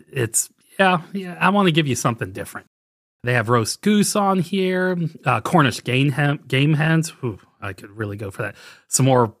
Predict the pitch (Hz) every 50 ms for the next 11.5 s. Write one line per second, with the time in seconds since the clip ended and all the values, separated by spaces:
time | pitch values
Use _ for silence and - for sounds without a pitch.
0 | _ _ - - - 107 113 110 117 117 117 120 120 - - 120 127 123 - -
1 | - 131 131 127 - - - - _ _ _ _ _ - 202 220 262 - - -
2 | 120 127 127 - 196 220 226 208 - - 151 - - 110 95 98 98 143 185 156
3 | 101 - - _ _ - - - 233 233 185 196 127 - - - 98 - - 113
4 | 101 98 104 - - 113 104 98 101 - - 135 - - 110 101 104 120 143 151
5 | 156 151 143 143 131 120 107 - - _ _ _ _ _ _ _ _ _ _ _
6 | 127 135 131 - 143 117 - - _ 156 139 127 120 - - - - - - -
7 | _ _ _ _ _ _ _ _ _ - 127 120 117 113 110 107 107 101 95 -
8 | _ _ _ _ _ _ _ _ - 135 127 120 - - - 110 - - - -
9 | - _ _ _ _ _ _ _ _ _ _ _ _ _ _ _ _ _ _ _
10 | _ _ _ _ _ - 117 131 165 208 208 175 147 147 110 - 107 92 - -
11 | - 101 85 - - - - - -